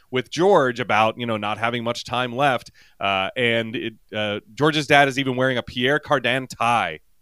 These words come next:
that he's very excited about. <laughs> Over at Emily's, uh, Kramer and Emily have once again finished making love, and then Kramer's like, "All right, I'll see ya," and just gets up to go.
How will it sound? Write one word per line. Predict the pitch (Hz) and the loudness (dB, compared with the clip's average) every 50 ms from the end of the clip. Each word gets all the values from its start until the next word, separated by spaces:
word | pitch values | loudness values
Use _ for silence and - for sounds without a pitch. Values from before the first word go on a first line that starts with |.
| _ _ - | _ _ -14
that | 104 98 | -12 -10
he's | 101 90 82 | -10 -8 -6
very | 104 113 117 110 104 | -6 -4 -4 -4 -6
excited | 95 - - 98 85 82 78 | -6 -8 -10 -10 -8 -8 -10
about. | 76 76 80 76 73 - - _ _ _ - - 151 143 - - - - - _ _ _ _ - - _ - - - _ - - _ _ _ - 214 | -12 -14 -14 -16 -16 -20 -20 _ _ _ -6 -6 -6 -6 -6 -16 -20 -20 -20 _ _ _ _ -20 -20 _ -20 -20 -20 _ -20 -20 _ _ _ -14 -14
<laughs> | 214 - _ - _ _ _ - | -14 -14 _ -20 _ _ _ 0
Over | 180 214 240 233 | 2 6 6 6
at | 214 185 | 6 8
Emily's, | 165 156 151 143 139 135 131 143 180 202 196 - - _ _ - | 6 4 4 4 2 2 0 0 -2 -4 -6 -10 -12 _ _ -4
uh, | 113 117 117 - | -2 -2 -2 -2
Kramer | - 151 143 139 139 135 | 2 2 2 4 4 2
and | 131 131 123 | 2 0 0
Emily | 123 131 131 123 | -2 -2 -2 -2
have | 123 110 | -4 -2
once | 107 120 120 - | -4 -6 -6 -6
again | 123 120 120 117 | -6 -6 -6 -6
finished | - - 113 117 - - | -6 -8 -8 -8 -6 -6
making | 117 120 - 139 135 123 | -6 -6 -6 -8 -8 -4
love, | 120 110 101 98 98 104 107 117 - 107 | -2 0 0 0 0 -2 -4 -6 -8 -6
and | 110 113 113 113 110 110 113 113 107 104 | -6 -4 -4 -4 -6 -8 -10 -14 -10 -8
then | 113 113 | -8 -8
Kramer's | 113 - 123 113 113 107 - | -6 -6 -6 -6 -6 -4 -2
like, | 113 101 101 - - | -2 -2 -2 2 4
"All | 175 | 6
right, | 175 147 127 | 6 6 4
I'll | 107 - | 2 0
see | - - 120 107 | -2 -4 -4 -4
ya," | 98 87 - - _ _ _ _ _ - | -4 -6 -6 -10 _ _ _ _ _ -10
and | 95 98 90 | -8 -8 -8
just | 95 - - | -10 -8 -8
gets | 104 - | -8 -8
up | 120 - | -8 -10
to | - 143 | -6 -2
go. | 190 269 294 - - | 0 0 0 -2 -6